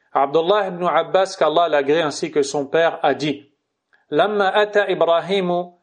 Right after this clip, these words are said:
خليل الله صلوات الله وسلامه عليه المناسك. Lorsque Ibrahim, le très aimé d'Allah,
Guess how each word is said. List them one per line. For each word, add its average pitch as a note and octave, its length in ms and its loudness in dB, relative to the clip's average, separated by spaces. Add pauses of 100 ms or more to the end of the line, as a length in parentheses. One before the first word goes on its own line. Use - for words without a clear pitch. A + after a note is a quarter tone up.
(100)
خليل E3+ 440 0
الله D#3 460 2
صلوات D#3+ 600 2
الله D3+ 360 0
وسلامه D#3 760 2
عليه D3+ 400 2
المناسك. D3 840 -2 (600)
Lorsque F#3 420 2
Ibrahim, D#3+ 880 0 (800)
le C#3+ 180 0
très F3+ 380 0
aimé F3+ 240 0
d'Allah, D3+ 640 0